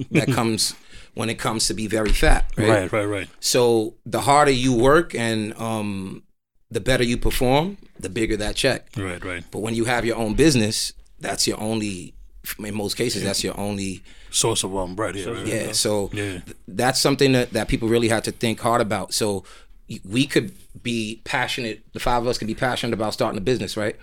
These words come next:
Speaker 1: But then you need a team. W-, w-, when it grows beyond us, you need a team of people, right? Some of those people might be there just for a check.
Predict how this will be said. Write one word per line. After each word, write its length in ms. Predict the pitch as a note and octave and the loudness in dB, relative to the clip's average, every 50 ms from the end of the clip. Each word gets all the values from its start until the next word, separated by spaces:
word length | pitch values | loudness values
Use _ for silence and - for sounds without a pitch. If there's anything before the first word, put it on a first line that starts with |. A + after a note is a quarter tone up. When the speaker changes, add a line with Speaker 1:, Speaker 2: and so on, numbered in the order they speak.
| - - - - - - - | -20 -20 -20 -20 -18 -18 -16
Speaker 1:
But 120 | - - - | -14 -8 -4
then 100 | A#2 A2+ | -4 -2
you 100 | A2 A#2 | 0 0
need 220 | A#2 A2+ A#2 A2+ | 0 0 -2 -2
a 80 | - G#2 | -4 -6
team. 280 | - - E3 D3 A#2 - | -4 -2 -2 0 0 0
W-, 100 | A2+ B2+ | -2 -2
w-, 140 | A2+ A#2 - | -2 -4 -4
when 160 | - A#2 A#2+ | -2 0 0
it 60 | B2 | 0
grows 280 | A2 - B2+ C3 C3+ B2+ | 2 4 4 4 4 4
beyond 360 | F#2 A#2 A#2 A#2 A#2+ A#2 A2 C3+ | 2 2 2 2 2 2 4 4
us, 380 | C#3+ C3 A#2 A2 - - - _ _ - - - | 4 4 2 0 -4 -10 -12 _ _ -20 -16 -10
you 100 | - A2+ | -4 -2
need 140 | A#2 A#2 G2 | -2 0 -2
a 60 | G2 | -2
team 440 | - - E3 E3 D#3 G#2 F#2 G2 - - | -2 -2 -2 -2 -2 -4 -6 -10 -16 -18
of 80 | - - | -10 -6
people, 300 | - C#3+ C#3 - G2 F#2+ | -4 -4 -4 -4 -4 -4
right? 280 | G#2 G#2+ A#2 G#2+ - - - - - - - | -2 -2 -2 -4 -6 -12 -20 -20 -20 -16 -8
Some 180 | - - C3 | -2 0 2
of 40 | C3+ | 2
those 120 | C3+ C3 C3 | 2 2 0
people 240 | - E3 F3 D3 | 0 -2 -2 -2
might 200 | A#2+ B2 B2 B2 | -2 -2 -2 -2
be 120 | A2+ A#2 A2+ | -2 -2 0
there 160 | G#2+ A#2+ A2+ | 0 0 0
just 160 | F#2+ A2+ - - | 0 -2 -4 -4
for 120 | - F#2+ | -4 -4
a 20 | |
check. 320 | F#2+ - - C#3+ A#2 - | -2 0 2 2 0 0